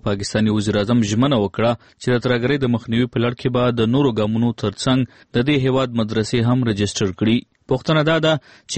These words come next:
آیا د پاکستان وزیر اعظم دا وړاندیز نشو ورکولی چې د سعودي عرب، ایران او نورو یو شمېر مسلمان هیوادونو په څیر پاکستان هم جوماتونه د ریاست تر کنټرول لاندې راولي؟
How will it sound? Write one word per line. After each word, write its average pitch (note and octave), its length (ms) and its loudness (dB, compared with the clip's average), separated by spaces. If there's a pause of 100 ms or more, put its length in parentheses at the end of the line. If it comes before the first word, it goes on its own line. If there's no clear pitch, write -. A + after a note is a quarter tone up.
آیا D#3+ 180 0
د C3+ 140 0
پاکستان C3+ 420 0
وزیر B2 280 2
اعظم C3+ 280 0
دا C3 160 2
وړاندیز A#2+ 400 0
نشو D3 240 2
ورکولی A#2+ 460 0
چې - 100 -2
د B2 160 -2
سعودي G#2+ 260 2
عرب، B2 320 0 (220)
ایران A#2 360 2
او A2 120 2
نورو A2 240 2
یو B2 100 2
شمېر A2 380 0
مسلمان G#2+ 640 0
هیوادونو G#2 420 0
په A#2+ 180 -2
څیر B2 280 0 (120)
پاکستان A#2+ 540 0
هم C#3+ 100 2 (120)
جوماتونه B2 580 2 (100)
د A2 160 2 (320)
ریاست A#2 400 0 (120)
تر A2 200 -4
کنټرول A#2 480 0
لاندې A#2+ 180 2 (120)
راولي؟ G2 340 0